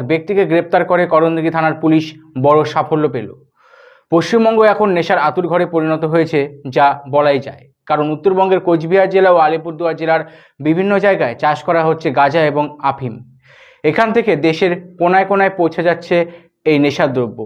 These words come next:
এখন এর থেকেও আরেকটি ভয়ঙ্কর নেশার কারবার চলছে এই রাজ্যে।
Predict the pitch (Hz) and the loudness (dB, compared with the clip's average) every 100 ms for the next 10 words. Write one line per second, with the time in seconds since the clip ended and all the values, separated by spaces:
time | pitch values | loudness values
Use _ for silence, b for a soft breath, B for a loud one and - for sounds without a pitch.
0 | - _ _ _ - 151 151 175 170 - | -16 _ _ _ -6 -4 -2 -2 -2 -8
1 | - 175 180 220 202 151 160 170 175 139 | 0 0 0 0 2 0 0 -2 -2 0
2 | 135 156 165 185 175 175 175 170 B - | 2 2 2 2 2 0 -2 -2 B -2
3 | 151 151 165 165 170 160 175 160 139 127 | 0 0 -2 -2 -6 -4 -2 0 0 0
4 | - | -4